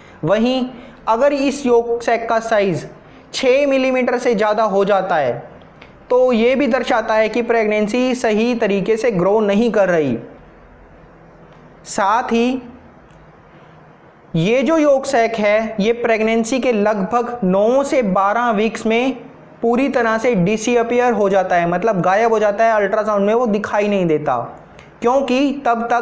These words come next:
placenta पूरे तरीके से develop हो जाता है और फिर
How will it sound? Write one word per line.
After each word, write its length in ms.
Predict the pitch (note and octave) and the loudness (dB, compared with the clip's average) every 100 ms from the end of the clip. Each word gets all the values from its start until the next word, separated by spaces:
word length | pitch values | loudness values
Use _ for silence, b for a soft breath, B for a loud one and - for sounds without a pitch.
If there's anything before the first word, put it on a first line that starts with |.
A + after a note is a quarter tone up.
| A#3 - - | -4 -12 -8
placenta 760 | - G#3 A3 A3+ G#3+ G#3 A3+ B3 B3+ B B B B B | -2 0 0 0 -2 -2 -2 -4 -6 B B B B B
पूरे 340 | B3 B3+ C4+ | -2 0 0
तरीके 420 | C#4 B3+ A3+ G#3+ G#3+ | 0 -2 -2 -2 -2
से 140 | A3+ | -2
develop 560 | F#3+ F#3+ F#3+ G#3 G#3 - | 0 0 0 -2 -4 -2
हो 120 | G3 | 0
जाता 300 | G#3+ G#3+ A3 | 0 -2 0
है 240 | G#3+ A#3 | 0 0
और 260 | - G#3+ G3 | -2 -2 -2
फिर 460 | - B3+ C4+ C#4 | -2 -2 -2 -4